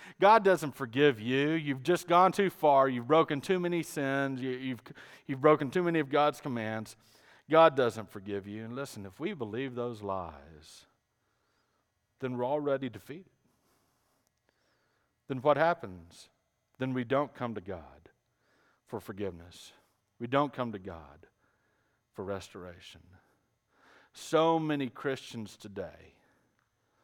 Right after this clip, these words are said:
don't go to church on a regular basis. Why? Some might say, "Well, the church is full of hypocrites," or, you know, "The church just isn't for me, it's not exciting enough." But I think if you really get down to it,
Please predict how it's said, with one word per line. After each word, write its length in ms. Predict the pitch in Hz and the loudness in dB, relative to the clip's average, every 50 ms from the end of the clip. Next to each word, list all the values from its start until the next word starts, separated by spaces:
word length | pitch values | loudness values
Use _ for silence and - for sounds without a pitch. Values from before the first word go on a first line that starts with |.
| _ _ _ _ _ _ _ - 107 | _ _ _ _ _ _ _ -6 0
don't 240 | 120 131 135 131 113 | 0 2 2 2 0
go 140 | 131 123 | 0 0
to 100 | 117 120 | 0 0
church 380 | 110 - - 127 117 113 - - | -4 -4 -2 -2 -2 -2 -2 -4
on 140 | 113 101 101 | -4 -4 -4
a 40 | 98 | -4
regular 340 | 98 101 101 92 101 98 | -4 -4 -4 -4 -8 -10
basis. 540 | 92 90 95 92 90 85 - 101 87 - - | -8 -8 -8 -8 -8 -10 -14 -18 -20 -18 -14
Why? 280 | - 92 90 85 85 80 80 80 _ _ _ _ _ _ _ _ _ _ _ _ _ _ _ _ _ _ _ _ _ _ _ _ _ _ _ _ _ _ _ _ _ _ _ _ _ _ _ _ | -12 -12 -12 -12 -14 -18 -20 -20 _ _ _ _ _ _ _ _ _ _ _ _ _ _ _ _ _ _ _ _ _ _ _ _ _ _ _ _ _ _ _ _ _ _ _ _ _ _ _ _
Some 240 | - - 196 196 170 | -6 -2 -2 -2 -2
might 240 | 156 143 139 117 - | -4 -6 -8 -8 -12
say, 200 | - 139 131 143 | -12 -10 -10 -8
"Well, 560 | 151 156 160 160 156 156 151 147 143 147 147 147 151 151 | -6 -4 -2 0 2 2 2 0 -2 -4 -8 -12 -16 -18
the 60 | 156 | -16
church 320 | - - 190 175 170 - | -12 -10 -10 -10 -10 -12
is 60 | - - | -18 -18
full 220 | - 180 180 165 | -14 -12 -10 -10
of 80 | 135 - | -10 -10
hypocrites," 800 | 156 160 151 - 151 - - 156 151 151 - - - - - - | -12 -12 -12 -14 -16 -12 -10 -10 -10 -10 -10 -14 -18 -20 -16 -14
or, 400 | 127 113 110 104 101 101 101 95 _ _ _ _ _ _ _ _ _ _ _ _ _ _ _ - | -12 -10 -8 -8 -8 -8 -10 -12 _ _ _ _ _ _ _ _ _ _ _ _ _ _ _ -14
you 100 | 123 110 | -12 -10
know, 240 | 113 117 117 113 | -10 -8 -8 -8
"The 80 | 110 113 | -8 -6
church 320 | 110 - 180 175 151 - | -4 -2 -2 -2 -2 -6
just 180 | - 160 151 - | -10 -10 -8 -6
isn't 280 | 160 156 147 151 139 123 | -6 -6 -6 -8 -10 -10
for 100 | - 135 | -10 -8
me, 260 | 127 127 131 131 127 | -8 -6 -6 -6 -6
it's 140 | 123 120 - | -8 -8 -8
not 200 | 131 127 127 123 | -8 -8 -8 -8
exciting 460 | 120 - - 135 123 123 123 123 123 | -10 -6 -4 -2 -2 -2 -4 -6 -8
enough." 440 | 120 117 117 117 117 120 117 110 - | -8 -10 -10 -8 -8 -8 -10 -12 -12
But 180 | - 113 107 101 _ - - | -12 -12 -12 -14 _ -18 -20
I 80 | - | -16
think 280 | 113 - 135 131 120 - | -10 -8 -8 -8 -8 -8
if 120 | 117 - | -12 -12
you 60 | 113 110 | -10 -8
really 220 | 113 123 123 120 | -6 -6 -6 -6
get 180 | 113 120 113 101 | -6 -8 -8 -6
down 300 | 117 117 113 113 110 101 | -6 -6 -6 -6 -8 -8
to 160 | - 120 113 | -6 -4 -2
it, 180 | 113 110 104 | -2 -4 -6